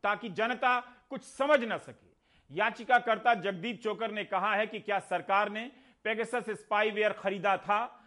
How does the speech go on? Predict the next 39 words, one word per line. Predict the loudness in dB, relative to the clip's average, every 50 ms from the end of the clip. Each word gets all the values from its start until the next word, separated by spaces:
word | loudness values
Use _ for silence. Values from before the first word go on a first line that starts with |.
| _ _
अगर | -8 -6 -6 -6
सरकार | -4 -2 -4 -2 2 4 6 6 6 4
ने | 2 -2
नहीं | -4 -4 -2 -2 -2 -4
खरीदा | -4 -2 -2 -2 0 2 2 2
था, | 4 4 2 2 2 0 -4 -12 -20 -8 _
तब | -4 -4 -2 0
तो | 0 0
और | 2 6 8 8 8 8 6
भी | 2 0 0 -2
ये | -2
गंभीर | 0 -2 -2 -2 -4 -4 -6 -4
मामला | -4 -4 -4 -2 -2 -2 -2
बनता | -2 -4 -8 -6 -4 -4 -4 -4
है। | -4 -8 -18 _ _ _ _ -20 -20 _ -10
इसके | -10 -10 -4 -2 -2 -2
होने | 0 4 4 4 4 4 2 -2
की | -2 -4 -6
जानकारी | -2 0 0 0 0 0 2 4 4 4 4 2 -4 -10 -18 _ _ _ _ _
सरकार | _ -4 -4 -4 0 2 4 6 8 6 6
में | 4 0 -4 -4 -4
किस | -4 -4 -4 -4
किस | -6 -8 -6 -4
को | -2 -2 -2
थी? | -4 -8 -16 -18 -20 _ _ _ _ _ _ -6
राष्ट्रीय | -2 0 0 0 -2 -6 -6 -2 0 0 -2
सुरक्षा | -2 -2 -2 -2 -2 -2 0 0 0 0
के | -2 -4 -8
नाम | -4 -2 0 0 0 0 -2
पर | -2 0 0 0 0 -2 -8 -20 -14 _
उन | -8 -6 -6 -4
पत्रकारों | -4 -4 -4 -2 -4 -6 -2 0 2 2 2 0 -2
के | -6 -6 -8
फोन | -6 -4 -2 -2 -2 -2 -4
की | -6 -8
जासूसी | -2 0 0 0 0 -2 -6 -10 -8 -8 -8
नहीं | -6 -4 -2 -2 -2 -2
कर | -2 -2 -4
सकते | -4 -6 -12 -12 -10 -10 -8 -8 -10 -12